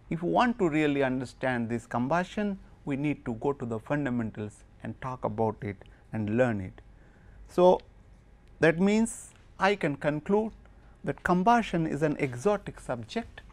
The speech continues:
which will remain as an important area of knowledge as long as human civilization exists in the globe. Because if you look at the fossil fuel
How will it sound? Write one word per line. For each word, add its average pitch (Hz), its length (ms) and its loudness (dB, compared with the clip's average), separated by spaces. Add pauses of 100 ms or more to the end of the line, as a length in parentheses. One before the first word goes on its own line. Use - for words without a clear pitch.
(920)
which 185 200 -2
will 151 120 2
remain 175 640 4 (1400)
as 156 180 4
an 180 100 4
important 165 720 2
area 151 320 4
of 123 120 0
knowledge 147 560 4 (380)
as 123 260 -6
long 170 400 2
as 135 280 2
human 131 400 0
civilization 123 1040 -4 (340)
exists 113 600 -4 (100)
in 113 140 -4
the 110 100 -6
globe. 107 340 -10 (1900)
Because 160 400 4
if 151 200 -2
you 156 60 2
look 170 200 2
at 147 220 6
the 139 100 0
fossil 156 460 2
fuel 139 400 -2